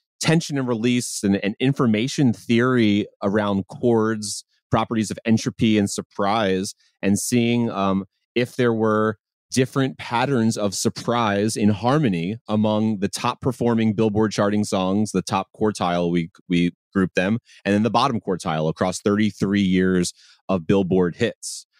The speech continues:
Um, and that's, like, the first piece of research. That's the first paper that we published in twenty seventeen, where we found, you know, basically there were two main effects, one of absolute surprise. So there was more harmonic surprise just across it, the entire songs of that top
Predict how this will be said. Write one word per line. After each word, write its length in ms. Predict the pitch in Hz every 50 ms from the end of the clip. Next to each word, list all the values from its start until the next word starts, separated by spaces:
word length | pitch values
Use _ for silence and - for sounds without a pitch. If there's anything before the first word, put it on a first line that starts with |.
| _ _ _ -
Um, 100 | - 92
and 120 | 90 95
that's, 220 | 110 131 160 - -
like, 220 | 185 156 135 -
the 80 | - -
first 400 | - - 123 123 131 - - -
piece 260 | - 127 120 - -
of 100 | 117 101
research. 460 | 95 104 104 104 - 113 104 104 101 -
That's 120 | 95 -
the 80 | 101 -
first 320 | - 110 110 - - -
paper 240 | - 110 110 107 101
that 100 | 92 98
we 80 | 98
published 400 | 92 - 98 92 90 98 92 -
in 80 | - 87
twenty 240 | - - 98 95 90
seventeen, 560 | - - 90 87 95 87 - 113 110 110 104
where 100 | 98 90
we 120 | 90 90
found, 440 | 85 - 92 92 90 92 92 90 82 - - _ _ _ _ _ _
you 80 | - 87
know, 40 | 82
basically 340 | 104 107 101 - - 101
there 120 | 90 90 87
were 260 | 85 85 82 80 - _ _ _ _ -
two 240 | - - 147 135 123
main 220 | 117 107 107 101
effects, 600 | 98 92 - - 107 95 - - - - - - - -
one 240 | 92 101 113 117 110
of 140 | 95 82 - _ _ -
absolute 560 | 107 113 - - - - 120 120 123 120 -
surprise. 580 | - - - - 127 113 110 113 120 131 151 -
So 80 | 90
there 80 | 87 82
was 160 | 82 78 82
more 340 | 95 98 107 110 117 123 120
harmonic 460 | 117 117 113 110 107 104 104 104 -
surprise 540 | - 113 98 - 113 98 98 98 98 98 90
just 200 | - 90 - - -
across 340 | - - 107 101 101 - -
it, 120 | 92 87 _ - - _ -
the 80 | - 95
entire 460 | 98 92 - - 107 104 107 117 131
songs 520 | 131 - 139 131 131 135 139 147 151 - - _ _ _ _
of 180 | - 123 123 110
that 200 | 120 113 110 -
top 200 | - 123 110 -